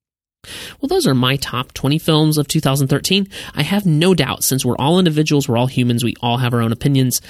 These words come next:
I have no doubt that many of you may take issue with one or two or ten or, or all of the films on this list. Um, but the, this is my list. This is, these are the ones that I loved,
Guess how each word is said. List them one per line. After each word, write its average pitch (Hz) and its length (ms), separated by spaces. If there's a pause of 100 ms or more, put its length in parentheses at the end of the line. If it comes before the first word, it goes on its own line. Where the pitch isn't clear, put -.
(220)
I 165 40
have 208 80
no 196 120
doubt 160 220
that - 120
many 127 180
of 127 80
you 127 80
may 120 100
take 135 240
issue 139 220
with 139 120
one 131 160
or 143 80
two 151 220
or 139 80
ten 156 260
or, 127 280 (120)
or 120 240
all 156 360
of 127 80
the 127 60
films 127 300
on 120 120
this 117 180
list. - 300 (760)
Um, 120 460
but 143 160
the, 170 100
this 196 220
is 269 80
my 156 160
list. 113 340
This 151 180
is, 143 80
these 151 180
are 160 40
the 160 60
ones 170 180
that 165 140
I 151 140
loved, 127 340